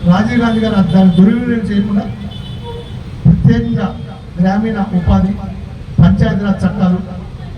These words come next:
విద్య హక్కు, ఓటు హక్కు ఇవన్నీ తెచ్చారు. మనందరం మేల్కోవాల్సిన అవసరం ఉంది, మేల్కొనాలి. రాజ్యాంగాన్ని మార్చే ప్రక్రియ ప్రారంభమైంది.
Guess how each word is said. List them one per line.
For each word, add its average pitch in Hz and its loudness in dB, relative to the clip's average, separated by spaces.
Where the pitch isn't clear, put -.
విద్య 180 4
హక్కు, 202 0
ఓటు 208 2
హక్కు 202 -4
ఇవన్నీ 180 4
తెచ్చారు. - -2
మనందరం 185 4
మేల్కోవాల్సిన 196 0
అవసరం 214 2
ఉంది, 190 4
మేల్కొనాలి. 226 4
రాజ్యాంగాన్ని 247 2
మార్చే 208 0
ప్రక్రియ 190 2
ప్రారంభమైంది. 170 2